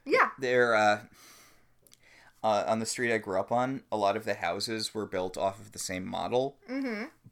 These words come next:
Speaker 2: But the thing is, they were built, like, in the early part of the century, so they'd been around for a while, and, you know, people had made changes, they built additions and stuff.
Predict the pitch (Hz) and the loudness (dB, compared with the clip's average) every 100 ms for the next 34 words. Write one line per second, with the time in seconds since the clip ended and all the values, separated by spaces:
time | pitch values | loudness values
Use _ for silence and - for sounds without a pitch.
0 | _ - 110 110 - 120 113 104 104 101 | _ 2 2 0 -4 -2 -2 0 -2 0
1 | 101 98 - 101 92 82 - _ _ _ | 0 0 -2 -2 -2 -4 -18 _ _ _
2 | _ _ 110 107 - - _ _ - 110 | _ _ -4 -4 -6 -20 _ _ 0 2
3 | 101 101 104 98 101 98 - 98 80 92 | 2 0 0 -2 -2 -2 -6 -8 -6 -8
4 | - 123 127 - - - 104 98 98 98 | -6 -6 -6 -10 -12 -8 -4 -4 -4 -4
5 | 92 87 98 107 127 123 123 127 127 123 | -4 -6 -8 -8 -4 -4 -2 -2 0 -2
6 | 101 - - - - - 92 101 95 90 | -4 -8 -10 -12 -14 -10 -8 -8 -8 -10
7 | - 104 101 98 92 90 90 - - - | -8 -6 -6 -6 -10 -10 -12 -14 -12 -10
8 | 92 85 104 101 101 - 107 104 | -10 -10 -10 -10 -12 -8 -4 -4